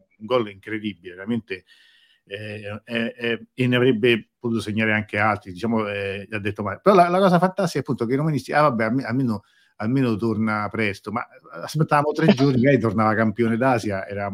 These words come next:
Speaker 1: era anche più
Speaker 2: Vabbè.
Speaker 1: contento, insomma. Oh, vabbè, eh, questo, sto strano modo di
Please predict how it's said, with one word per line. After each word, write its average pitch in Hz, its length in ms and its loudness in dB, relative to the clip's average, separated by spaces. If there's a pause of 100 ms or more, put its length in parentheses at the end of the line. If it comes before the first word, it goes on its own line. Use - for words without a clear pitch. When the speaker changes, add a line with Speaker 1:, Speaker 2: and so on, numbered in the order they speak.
(100)
Speaker 1:
era 120 320 0
anche 120 260 -2
più 104 120 6
Speaker 2:
Vabbè. 95 160 4
Speaker 1:
contento, 104 480 -8
insomma. - 260 -20
Oh, 117 280 -4
vabbè, 120 300 -8
eh, 107 600 -20 (540)
questo, 117 300 -2
sto - 400 -8
strano 113 400 -4
modo 104 320 -2
di 92 340 -6